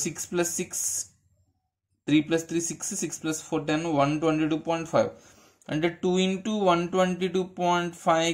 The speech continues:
grams of K C L O three have the weight loss three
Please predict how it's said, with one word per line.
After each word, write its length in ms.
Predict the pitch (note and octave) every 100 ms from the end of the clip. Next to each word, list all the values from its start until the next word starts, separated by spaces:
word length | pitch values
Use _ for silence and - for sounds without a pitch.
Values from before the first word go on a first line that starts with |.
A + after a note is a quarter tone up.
| D#3+
grams 440 | E3 E3 E3 E3+ - - F#3+
of 120 | G#3+ - - _ _ _ _ _ _ _ E3+
K 80 | E3+ F3+ -
C 180 | G3 G3 F#3+ - E3
L 140 | E3+ E3+ D#3+
O 20 | D#3+ D#3+ -
three 160 | F#3 G3+ - _ - -
have 220 | D3+ D3+ D#3+
the 60 | E3+ D3 D3
weight 340 | D#3+ E3 - F3
loss 220 | F3+ G3 - - _ _ _ _ -
three 240 | D3+ E3+